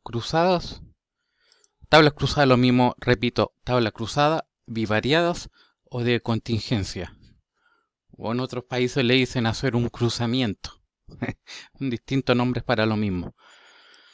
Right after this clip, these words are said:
Y metemos nuestro sumativo, eh, comodidad y entrenamiento en rangos. Esto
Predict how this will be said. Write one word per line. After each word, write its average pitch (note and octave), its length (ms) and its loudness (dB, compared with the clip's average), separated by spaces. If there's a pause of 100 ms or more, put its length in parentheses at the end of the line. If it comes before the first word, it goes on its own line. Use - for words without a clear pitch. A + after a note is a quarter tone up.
(540)
Y E3 340 0 (840)
metemos D3 580 2 (160)
nuestro B2 320 -2
sumativo, C#3 720 2 (2250)
eh, G#2+ 440 4 (140)
comodidad A2 460 4
y C#3 60 6
entrenamiento B2+ 840 4
en A2+ 220 2
rangos. - 640 4 (2000)
Esto D#3 460 4